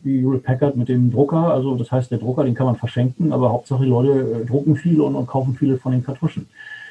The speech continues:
Ich habe in dem Zusammenhang, äh, da kann man mich jetzt auch für auslachen, <clears throat> ich habe mit den, äh, The Simpsons, äh, mal, äh, also über ein Forum Kontakt aufgenommen.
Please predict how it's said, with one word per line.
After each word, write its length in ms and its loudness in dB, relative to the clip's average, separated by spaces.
Ich 60 -4
habe 120 2
in 60 6
dem 160 4
Zusammenhang, 520 2
äh, 180 -2
da 120 -4
kann 140 -2
man 80 0
mich 100 -2
jetzt 220 -8
auch 80 -14
für 140 -8
auslachen, 420 -2
<clears throat> 280 4
ich 60 -18
habe 220 4
mit 160 -4
den, 280 -2
äh, 520 -16
The 60 -4
Simpsons, 560 4
äh, 240 -2
mal, 380 -2
äh, 480 -16
also 220 -4
über 240 -6
ein 260 -12
Forum 340 4
Kontakt 380 -4
aufgenommen. 540 0